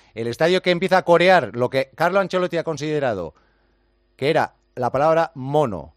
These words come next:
y otros dicen que es tonto, enseguida les vamos a ofrecer ese testimonio para que ustedes traten de identificar lo que se dice,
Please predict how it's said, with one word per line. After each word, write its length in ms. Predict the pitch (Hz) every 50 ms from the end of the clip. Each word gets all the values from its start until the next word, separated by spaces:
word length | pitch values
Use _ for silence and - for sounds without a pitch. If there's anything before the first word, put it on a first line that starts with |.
| _ _ _ _ _
y 160 | - 120 139
otros 220 | 156 165 - 127 107
dicen 220 | 127 120 131 113
que 100 | 107 127
es 120 | 123 - _
tonto, 360 | - 165 175 170 - 220 220
enseguida 320 | 151 113 113 110 120 117
les 80 | 110 107
vamos 200 | 117 113 107 -
a 40 | 110
ofrecer 260 | 104 104 - 110 107
ese 160 | 104 107 107
testimonio 540 | - 120 - - 139 143 160 180 190 214 214
para 180 | - 135 110
que 80 | - 104
ustedes 360 | 95 - 131 117 107 101 -
traten 280 | - 117 117 107 113 98
de 80 | 104
identificar 480 | 104 110 113 107 127 120 135 127 143 131
lo 60 | 123
que 100 | 117 135
se 100 | 131 156
dice, 320 | 170 185 - - 196 220